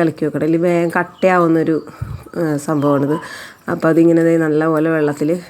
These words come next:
കലക്കി എടുത്ത് വെച്ചു. ഏഹ്, ഉറക്കം ഒളിച്ച് കഴിയുമ്പോൾ, തിരുവാതിരയ്ക്ക് ഉറക്കം ഒളിച്ച് കഴിഞ്ഞ് കഴിഞ്ഞിട്ട് പിറ്റേ ദിവസം നമ്മൾ ആക്കി കുടിക്കുന്നതാണ്. അങ്ങനെ ഓരോ സൈഡിലും ഓരോ തരത്തിലായിരിക്കും. ചിലപ്പോൾ തിരുവാതിരയുടെ അന്നായിരിക്കും. തിരുവാതിര സമയത്ത്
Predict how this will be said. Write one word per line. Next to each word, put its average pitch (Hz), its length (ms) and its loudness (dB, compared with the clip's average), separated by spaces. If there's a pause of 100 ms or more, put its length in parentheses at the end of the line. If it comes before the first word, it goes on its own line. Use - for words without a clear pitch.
(160)
കലക്കി 151 360 -2
എടുത്ത് 151 240 -4
വെച്ചു. 147 260 0 (520)
ഏഹ്, 151 300 0 (100)
ഉറക്കം 165 320 0
ഒളിച്ച് 190 280 2
കഴിയുമ്പോൾ, 170 260 4 (340)
തിരുവാതിരയ്ക്ക് 170 640 2 (180)
ഉറക്കം 165 300 -2
ഒളിച്ച് 170 260 0
കഴിഞ്ഞ് 165 260 2
കഴിഞ്ഞിട്ട് 156 360 -2 (800)
പിറ്റേ 180 280 -2
ദിവസം 165 320 2
നമ്മൾ 160 180 2 (280)
ആക്കി 156 280 -6
കുടിക്കുന്നതാണ്. 147 520 -2 (960)
അങ്ങനെ 147 280 2
ഓരോ 147 220 4 (300)
സൈഡിലും 226 340 4
ഓരോ 202 160 4
തരത്തിലായിരിക്കും. 190 540 2
ചിലപ്പോൾ 180 260 -2
തിരുവാതിരയുടെ 175 520 2
അന്നായിരിക്കും. 175 500 2 (240)
തിരുവാതിര 175 400 2 (100)
സമയത്ത് 202 280 2